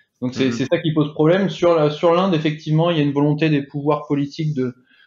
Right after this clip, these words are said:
Speaker 1: de, de fermer un peu la chose, mais en réalité, comment on sait, comment on a la certitude que ces citoyens n'ont pas ou n'opèrent pas avec du Bitcoin ? Parce qu'une fois qu'on a du Bitcoin, c'est ça en fait la difficulté,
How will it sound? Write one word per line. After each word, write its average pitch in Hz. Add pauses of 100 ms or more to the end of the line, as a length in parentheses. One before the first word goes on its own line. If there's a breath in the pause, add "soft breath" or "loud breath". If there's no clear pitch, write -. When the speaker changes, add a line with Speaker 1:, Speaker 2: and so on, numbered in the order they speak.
(140 soft breath)
Speaker 1:
de, 135
de 139
fermer 156
un 151
peu 147
la 147
chose, 180
mais 139
en 143
réalité, 156
comment 185
on -
sait, - (100)
comment 180
on 160
a 147
la 135
certitude 165
que 143
ces 143
citoyens 156
n'ont 156 (100)
pas 190
ou 170
n'opèrent 156
pas 190
avec 165
du 160
Bitcoin ? 156 (500)
Parce -
qu'une 160
fois 196
qu'on 156
a 175
du 160
Bitcoin, 156
c'est 139
ça 156
en 135
fait 131
la 131
difficulté, 143